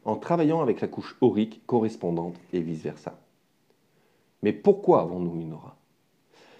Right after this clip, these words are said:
Votre aura, c'est une structure énergétique assez spéciale qui vous garde en bonne santé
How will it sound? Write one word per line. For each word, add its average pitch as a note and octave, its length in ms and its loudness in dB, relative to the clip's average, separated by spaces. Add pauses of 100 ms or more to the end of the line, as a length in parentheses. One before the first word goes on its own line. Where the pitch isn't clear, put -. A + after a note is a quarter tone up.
(220)
Votre A#2 200 4
aura, E3 180 6
c'est D#3 220 -2
une C3+ 140 6
structure C#3+ 400 2
énergétique B2 520 2
assez A2 300 0
spéciale D3 600 2
qui - 140 -4
vous A2+ 160 2
garde C#3+ 220 4
en F2+ 80 0
bonne B2 240 4
santé - 440 -4